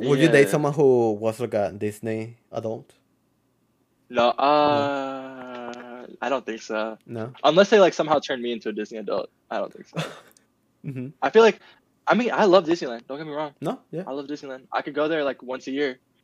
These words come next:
Speaker 1: Mm-hmm.
Speaker 2: But if she's trying to go every other week
Speaker 1: Mm-hmm.
Speaker 2: and she's buying all the,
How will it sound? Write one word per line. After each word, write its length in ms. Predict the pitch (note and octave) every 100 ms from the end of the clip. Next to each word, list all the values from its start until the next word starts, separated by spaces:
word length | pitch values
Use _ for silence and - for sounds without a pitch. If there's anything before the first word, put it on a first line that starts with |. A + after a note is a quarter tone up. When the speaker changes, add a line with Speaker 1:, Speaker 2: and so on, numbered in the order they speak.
| -
Speaker 1:
Mm-hmm. 180 | C3 A#2 C#3
Speaker 2:
But 80 | C3
if 60 |
she's 160 | - F3+
trying 140 | F3+ D3+
to 40 |
go 140 | C#3 C3
every 340 | B2+ B2 A#2+ - -
other 260 | A#2+ A#2+
week 220 | B2+ D3+ - - - - - C3+
Speaker 1:
Mm-hmm. 260 | C#3+ B2 D3
Speaker 2:
and 200 | B2 B2
she's 220 | - C#3
buying 380 | A2+ B2+ C3 B2+
all 320 | A#2+ B2+ C3 B2
the, 400 | B2 B2 B2